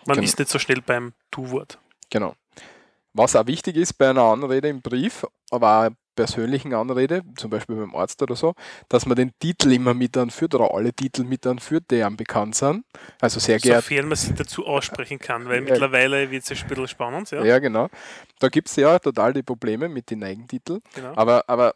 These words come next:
Speaker 2: sehr geehrter Herr Professor Doktor bla bla ist durchaus gebräuchlich und will ja gern so verwendet werden. Mit Bachelor und Master und P H D, da haben vor allem Sprechstunden in, bei Arztpraxen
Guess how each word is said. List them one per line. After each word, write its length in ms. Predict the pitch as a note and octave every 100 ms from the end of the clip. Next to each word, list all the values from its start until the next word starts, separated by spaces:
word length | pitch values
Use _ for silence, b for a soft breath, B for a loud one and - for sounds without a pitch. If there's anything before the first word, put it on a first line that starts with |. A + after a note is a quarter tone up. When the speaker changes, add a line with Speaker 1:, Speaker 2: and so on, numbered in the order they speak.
| _
Speaker 2:
sehr 260 | - - C3
geehrter 600 | D3+ C#3 - D3 C#3+ C#3+ B B -
Herr 300 | C3 B2+ B2+
Professor 600 | B2+ B2+ B2+ B2+ - C#3
Doktor 800 | - A#2+ - - C3 C3 C3+ D3+ b b b
bla 260 | - A2+ C#3+
bla 320 | D#3 D3+ F#3
ist 400 | - B2+ - - _ _ _ -
durchaus 400 | C#3 C#3+ C3 -
gebräuchlich 640 | C3+ - G#2 C3 G#3+ -
und 220 | D3 C#3
will 440 | A2+ B2+ B2 B2+ E3+
ja 140 | C#3
gern 260 | - A#2+ C3
so 120 | C3
verwendet 460 | - B2+ B2 A#2 G#2+
werden. 240 | F2+ G#2 B B B B _
Mit 560 | A#2 A#2+ A#2 - - _ _ F#2 -
Bachelor 640 | G#2+ - D3+ C#3+ D#3 E3+
und 320 | B2 A#2+ A#2 A#2
Master 560 | G2+ - - D3 D3
und 400 | B2+ B2 A#2+ -
P 200 | B2 A#2+
H 180 | A#2 - -
D, 380 | A#2+ D3+ D#3 D#3 _ _
da 120 | G#2
haben 320 | G#2+ A2 A2+ - -
vor 140 | A#2
allem 100 | A2+
Sprechstunden 760 | - A2 A#2+ - - C3 A#2 A#2+
in, 80 |
bei 180 | G#2 F#2+
Arztpraxen 800 | G#2+ A2+ - F#2+ E2 - - A2